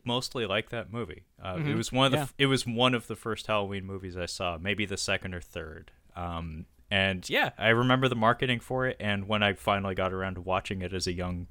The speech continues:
Speaker 1: boy, uh, I, I enjoyed it, and I still kinda do. It gets it mostly right. But yeah, that mask is one of the worst. You're, I mean, the eye holes in particular, it's like, ah, man, we gotta, like,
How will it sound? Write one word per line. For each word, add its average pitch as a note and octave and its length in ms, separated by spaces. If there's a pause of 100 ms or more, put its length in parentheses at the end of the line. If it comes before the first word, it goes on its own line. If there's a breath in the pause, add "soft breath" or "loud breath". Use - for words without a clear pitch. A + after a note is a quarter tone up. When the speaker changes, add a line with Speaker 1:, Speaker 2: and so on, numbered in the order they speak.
(100)
Speaker 1:
boy, F#2+ 380
uh, F#2+ 140 (200)
I, A2 260 (180)
I G#3 220 (100)
enjoyed B2+ 480
it, - 100
and C#3 100
I C#3 60
still F#3 300
kinda E3 320
do. - 300 (120)
It G#2 180
gets B2+ 220
it B2 140
mostly G#2+ 400
right. F2 380
But G2+ 120
yeah, G#2+ 160
that A2+ 200
mask G#2+ 360
is E2 180
one G2 280
of E2+ 100
the E2+ 120
worst. - 440 (540 soft breath)
You're, A2+ 260 (220)
I A2 80
mean, A2+ 160
the A2 120
eye B2 180
holes A#2+ 280
in G2+ 120
particular, F#2 540
it's - 140
like, F#2 160
ah, A2 580
man, F2+ 280
we G#2 100
gotta, A#2 220
like, G2 220